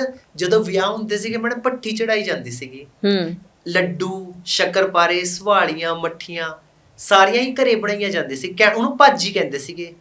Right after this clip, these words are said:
Speaker 2: ਹੂੰ।
Speaker 1: ਵਿਆਹ ਤੋਂ ਬਾਅਦ ਨਾ ਭਾਜੀ ਦਈ ਜਾਂਦੀ ਸੀਗੀ ਰਿਸ਼ਤੇਦਾਰਾਂ ਨੂੰ।
Speaker 2: ਜੀ।
Speaker 1: ਹੁਣ ਲੋਕਾਂ ਕੋਲ ਟਾਈਮ ਨਹੀਂ ਰਿਹਾ ਹੈਗਾ।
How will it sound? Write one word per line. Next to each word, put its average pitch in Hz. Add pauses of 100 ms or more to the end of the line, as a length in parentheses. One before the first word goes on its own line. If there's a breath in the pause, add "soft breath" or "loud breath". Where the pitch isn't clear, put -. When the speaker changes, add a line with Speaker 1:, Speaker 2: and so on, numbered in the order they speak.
(100)
Speaker 2:
ਹੂੰ। 190
Speaker 1:
ਵਿਆਹ 196
ਤੋਂ 233
ਬਾਅਦ 214
ਨਾ 240
ਭਾਜੀ 247
ਦਈ 180
ਜਾਂਦੀ 147
ਸੀਗੀ 165
ਰਿਸ਼ਤੇਦਾਰਾਂ 147
ਨੂੰ। 139 (140)
Speaker 2:
ਜੀ। 190 (420 soft breath)
Speaker 1:
ਹੁਣ 233 (1000)
ਲੋਕਾਂ 208
ਕੋਲ 202
ਟਾਈਮ 156
ਨਹੀਂ 170
ਰਿਹਾ 185
ਹੈਗਾ। 190